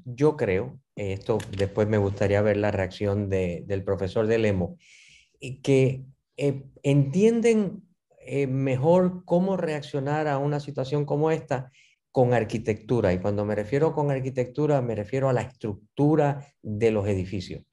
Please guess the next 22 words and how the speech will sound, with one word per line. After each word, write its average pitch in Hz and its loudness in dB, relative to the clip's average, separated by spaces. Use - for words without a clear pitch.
Eh, 95 0
la 104 0
columna, 160 4
las 131 0
plataformas 117 0
elevadas, 120 0
etcétera. 95 -10
El 127 2
gran 226 4
reto, 127 0
eh, 98 -4
y 107 0
es 127 4
un 151 4
reto 143 2
para 104 -4
todos, 113 -2
yo, 95 -14
eh, 98 -14
eh, 113 -8
es 131 2
que 175 0